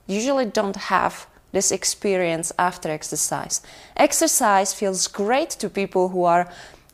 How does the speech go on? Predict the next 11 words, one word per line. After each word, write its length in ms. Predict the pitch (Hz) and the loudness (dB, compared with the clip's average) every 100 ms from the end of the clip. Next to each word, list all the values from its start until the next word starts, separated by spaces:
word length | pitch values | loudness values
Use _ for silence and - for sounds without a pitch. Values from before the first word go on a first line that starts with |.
| - | -2
relatively 640 | 196 240 247 247 220 208 208 | 6 8 8 6 2 2 2
lean 500 | 208 196 180 175 170 | 2 2 0 -2 -6
and 240 | - 196 175 | -6 -6 -6
fit 540 | - - 269 202 202 - | -8 2 4 6 2 -2
and 460 | 190 185 180 160 160 | -4 -4 -6 -6 4
don't 420 | 214 214 220 - | 4 4 -2 -6
carry 320 | 196 190 165 | -2 -2 -2
a 80 | - | -4
lot 200 | 165 165 | 0 0
of 100 | 151 | -2
fat. 400 | - - - - | -6 -6 -6 -8